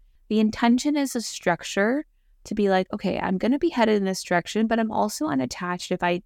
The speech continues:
don't necessarily check off the intention, because I'm also available to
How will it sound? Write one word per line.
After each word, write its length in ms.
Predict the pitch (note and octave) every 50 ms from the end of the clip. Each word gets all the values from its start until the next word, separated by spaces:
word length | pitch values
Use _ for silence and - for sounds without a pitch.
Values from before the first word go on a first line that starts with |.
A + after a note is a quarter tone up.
| _
don't 240 | - G3 F#3+ - -
necessarily 460 | - F3+ - F#3 F3+ F#3 F3+ F3 - -
check 320 | - - - D#3+ - -
off 240 | - - G3+ G#3 -
the 140 | - B3+ C#4
intention, 560 | C#4 C4+ D4 D4 D4 D4 - - D#4+ D#4+ D#4+
because 500 | D4 B3 - - - G3 F#3 F#3 - - _ - _ _ _ _ - - _ _ -
I'm 100 | G3 F#3+
also 320 | F#3 F#3+ - - G3+ F#3+
available 480 | F3+ E3+ F#3 F3+ F3+ F3+ F3+ F#3 F3+ F#3 -
to 500 | - - - F3+ F3 E3+ E3+ E3 E3+ -